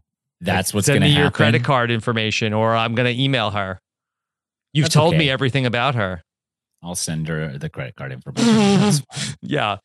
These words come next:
Speaker 2: Now, uh, it said, according to this study, only one in five women is going to be using Chat G P T to, uh, write, uh, a Valentine's message, uh, with
Speaker 1: Mm-hmm.
Speaker 2: Chat G P T.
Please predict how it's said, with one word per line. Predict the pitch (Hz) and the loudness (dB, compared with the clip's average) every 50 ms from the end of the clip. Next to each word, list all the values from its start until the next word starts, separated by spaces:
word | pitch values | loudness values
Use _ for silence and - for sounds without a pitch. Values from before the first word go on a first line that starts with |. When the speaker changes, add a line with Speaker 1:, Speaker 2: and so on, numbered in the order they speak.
| - - - _ _ _ - | -16 -20 -20 _ _ _ -6
Speaker 2:
Now, | 175 175 175 175 - | -2 -2 -2 -2 0
uh, | - 185 - - | -2 -2 -2 0
it | - 202 180 - | 0 -2 -2 -2
said, | - - 262 269 269 233 | 0 0 2 2 2 2
according | 233 - 240 233 208 | 2 2 2 2 2
to | 175 | 0
this | 175 190 175 | -2 -4 -4
study, | - - 190 180 175 170 - | -2 -2 -2 0 0 0 0
only | 151 202 226 240 240 202 | 2 2 2 2 2 2
one | 180 208 240 269 | 2 2 2 4
in | 285 269 233 | 2 2 2
five | - 262 233 214 196 147 | 2 2 0 0 0 0
women | 147 135 147 160 160 156 135 120 107 104 | 0 0 2 2 2 2 2 0 0 -2
is | 104 76 117 110 | -2 -4 -4 -2
going | 107 127 117 113 104 | -2 0 0 0 0
to | 101 | -2
be | 113 | 0
using | 113 110 104 92 110 107 107 | 0 0 0 0 0 0 0
Chat | - - 127 117 113 104 - | 0 0 0 0 -2 -4 -4
G | - 113 107 | -4 -6 -4
P | - 107 101 | -4 -6 -8
T | 92 - - 107 101 98 90 | -6 -4 -4 -4 -2 -4 -6
to, | - - 113 107 104 104 101 98 87 | -4 -4 -2 0 0 0 -2 -2 -4
uh, | 95 104 | -4 -2
write, | 95 107 101 104 101 - - _ | -2 -2 -2 -2 -4 -8 -10 _
uh, | 113 113 104 107 101 104 - | -4 -2 -2 -2 -2 -2 -2
a | 127 120 117 113 110 110 107 104 107 | -2 -2 -2 -2 -2 -2 -2 -2 -2
Valentine's | 101 95 123 110 110 107 107 107 110 104 - 110 107 107 101 107 | -4 -4 -2 -2 -2 -2 -2 -2 -2 -2 -2 -2 -2 -4 -4 -4
message, | 113 104 98 - - 107 104 87 98 | -4 -4 -4 -6 -6 -8 -8 -6 -8
uh, | 104 - 113 117 | -6 -4 -2 0
with | 123 117 - | 0 -2 -2
Speaker 1:
Mm-hmm. | - - 151 123 | -2 -2 -2 0
Speaker 2:
Chat | 117 175 | 0 0
G | - 147 170 117 | 0 0 -2 -2
P | - 131 123 123 | -2 -2 -2 -2
T. | 107 - 139 120 107 110 113 110 | -2 -2 -2 -2 -2 -4 -6 -8